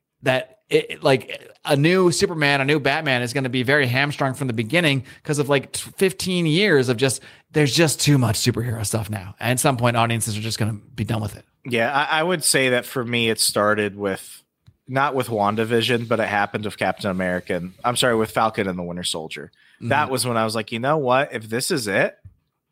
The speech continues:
Speaker 2: I mean, people can go back on Patreon and listen to the entire, uh, season review that, you know, Caleb Franz and I did.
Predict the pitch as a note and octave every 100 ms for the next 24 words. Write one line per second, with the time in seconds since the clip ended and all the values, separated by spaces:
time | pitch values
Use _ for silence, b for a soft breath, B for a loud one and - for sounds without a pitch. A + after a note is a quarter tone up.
0 | _ _ - D3+ D3+ D#3 C#3+ G#3+ C4+ -
1 | F3 D#3+ D3 D3 D3 C3+ A#2 C#3 C#3+ -
2 | C3+ A#2+ A2 G#2 G#2+ - A#2 A#2 C3+ -
3 | A#2+ A2 A#2 A2 G#2 A#2+ A#2 A#2+ A#2 G#2+
4 | A2 A#2 G#2 G2+ - B2+ A#2 A2+ G2+ F#2
5 | G2+ A2+ G#2+ F#2+ - - G#2 F#2 B2 A2+
6 | F#2+ - G2 A#2 G2+ F2 D#2+ D#2 C#2+